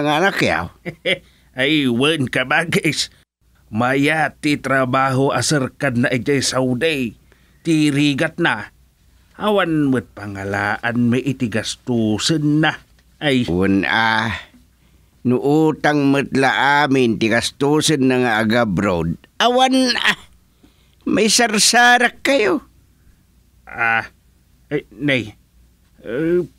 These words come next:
Speaker 2: pag ko na am-, apa kay sarsarakan may kabagay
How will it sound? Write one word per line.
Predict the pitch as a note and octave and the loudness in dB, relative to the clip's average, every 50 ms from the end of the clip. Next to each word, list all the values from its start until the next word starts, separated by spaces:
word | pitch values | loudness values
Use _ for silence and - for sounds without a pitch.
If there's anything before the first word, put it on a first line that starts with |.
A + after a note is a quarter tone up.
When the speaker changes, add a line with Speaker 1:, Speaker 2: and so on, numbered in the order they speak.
| _ _ _ _ | _ _ _ _
Speaker 2:
pag | _ D#3 E3 D#3 C3+ - _ - | _ -8 -8 -8 -8 -12 _ -4
ko | F#3+ F#3+ F#3+ | -2 0 0
na | F#3+ F#3+ D#3 F3+ E3+ | 2 2 2 2 0
am-, | D#3+ E3+ E3+ - - | 0 -2 -6 -8 -12
apa | - C#3+ D3 - - E3 | -16 -18 -14 -10 -8 -8
kay | D#3+ - D3+ E3 D#3+ | -6 -2 -2 -2 -2
sarsarakan | - E3+ D#3+ D3+ C#3 - - E3 E3 E3+ F3 E3+ D#3+ - - E3+ E3+ E3+ | 0 -2 -2 -2 -4 -4 -4 -2 0 2 2 2 0 -2 -2 -2 -2 0
may | E3 D#3+ D#3 | 0 -2 -2
kabagay | D#3 F3 D#3 E3 E3 D#3+ E3+ E3 D#3 C3+ C3+ | -2 -4 -2 -2 -2 -2 0 0 0 -2 -2